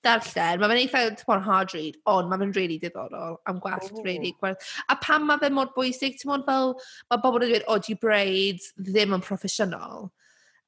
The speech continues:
Speaker 1: A, t'mod, ma' fe'n
Speaker 2: Mm.
Speaker 1: sôn am, actually na, ma' nhw'n hanesyddol. Ma' nhw'n mor, t'mod, ma' nhw'n traddodiadol, jyst ddim i bobl gwyn. Ma' nhw'n
Speaker 2: Ie.
Speaker 1: traddodiadol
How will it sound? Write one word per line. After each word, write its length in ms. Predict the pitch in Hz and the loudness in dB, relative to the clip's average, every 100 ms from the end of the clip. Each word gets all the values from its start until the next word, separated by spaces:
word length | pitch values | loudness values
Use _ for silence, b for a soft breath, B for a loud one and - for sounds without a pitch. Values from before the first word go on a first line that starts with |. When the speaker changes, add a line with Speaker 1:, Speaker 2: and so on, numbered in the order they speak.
| - | 0
Speaker 1:
A, 480 | 208 202 190 190 202 - | 4 6 6 4 2 0
t'mod, 300 | 226 202 - | -2 -2 0
ma' 140 | 214 | 2
fe'n 220 | 214 220 247 | 4 4 2
Speaker 2:
Mm. 100 | 277 | 4
Speaker 1:
sôn 240 | 240 220 | 6 6
am, 200 | 196 196 196 - | 4 2 0 -4
actually 260 | 233 - 240 | -6 -4 2
na, 140 | 240 | 4
ma' 100 | 202 | 4
nhw'n 140 | 208 | 0
hanesyddol. 1000 | 208 - 254 240 190 - 170 - 50 87 196 | 0 0 2 2 0 -2 -2 -4 -6 -6 0
Ma' 80 | 220 | 2
nhw'n 160 | 220 | 4
mor, 280 | 214 214 233 220 | 4 4 2 2
t'mod, 180 | 226 208 | 0 2
ma' 260 | 202 247 262 | 4 4 4
nhw'n 160 | 233 - | 0 0
traddodiadol, 800 | 226 - - 180 190 175 - 190 | -2 -2 -4 -4 -4 -8 -10 -8
jyst 160 | 214 | -4
ddim 140 | 214 214 | -2 -2
i 60 | |
bobl 240 | 208 208 208 | -2 -4 -2
gwyn. 380 | 247 254 156 170 | 0 2 0 -4
Ma' 80 | 175 | -2
nhw'n 160 | 190 | -2
Speaker 2:
Ie. 60 | 196 | -2
Speaker 1:
traddodiadol 840 | 226 226 220 208 202 208 208 208 | 0 0 2 2 4 4 2 2